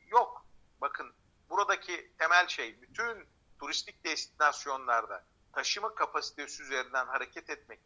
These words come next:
esastır. Taşıma kapasitesinin aşıldığı destinasyonlar ızdırap vermeye başlarlar.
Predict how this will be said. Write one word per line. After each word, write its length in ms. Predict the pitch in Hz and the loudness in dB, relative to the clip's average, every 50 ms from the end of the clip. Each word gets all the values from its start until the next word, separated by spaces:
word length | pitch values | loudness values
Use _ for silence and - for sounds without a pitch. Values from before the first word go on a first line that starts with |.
| _ | _
esastır. 580 | - - - - 113 - - - - - - _ _ _ _ _ _ _ _ _ _ _ | -10 -4 -2 0 0 -2 -2 -8 -20 -20 -20 _ _ _ _ _ _ _ _ _ _ _
Taşıma 340 | - 139 - - 196 220 220 | -6 -6 -4 -2 -2 -2 2
kapasitesinin 760 | - 220 208 208 202 180 - - 165 147 - - 147 139 127 113 | 2 2 4 4 2 0 -2 -6 -8 -8 -8 -8 -8 -10 -10 -2
aşıldığı 680 | - 117 120 - - - 160 156 156 151 180 190 180 - | 0 0 2 2 0 -4 -6 -8 -6 -4 -2 -2 -2 -2
destinasyonlar 880 | 139 135 - - - - 123 123 123 - - 131 123 120 139 165 208 220 - - _ _ _ _ _ - | -4 -4 -4 -8 -10 -6 -4 -4 -4 -4 -8 -10 -10 -4 0 0 0 0 -2 -6 _ _ _ _ _ -18
ızdırap 480 | - 123 120 127 - 165 165 - - | -16 -8 4 10 10 10 10 10 6
vermeye 380 | 123 110 107 - - 92 87 82 | 0 0 0 -2 -6 -14 -14 -14
başlarlar. 540 | 85 - - - - - - - - - | -14 -12 -12 -12 -12 -14 -18 -20 -20 -20